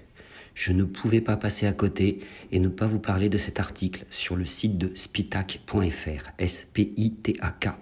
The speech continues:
point F R, à propos de la stratégie social média de Netflix qui décrypte les méthodes de ce géant du petit écran.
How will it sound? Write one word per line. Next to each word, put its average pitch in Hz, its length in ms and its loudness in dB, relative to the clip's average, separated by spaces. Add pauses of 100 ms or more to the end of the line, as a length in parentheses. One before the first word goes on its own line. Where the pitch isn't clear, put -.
point 95 180 2
F - 140 -4
R, 82 260 -6 (500)
à 90 60 0
propos 110 300 2
de 107 80 4
la 90 100 4
stratégie 95 460 0
social 95 520 2
média 95 360 4
de 110 100 4
Netflix - 540 0 (360)
qui 92 140 0
décrypte 98 540 -2
les 95 140 2
méthodes 101 420 4
de 92 80 -2
ce - 160 -2
géant 92 400 6
du 85 140 -2
petit - 300 -8
écran. - 300 -10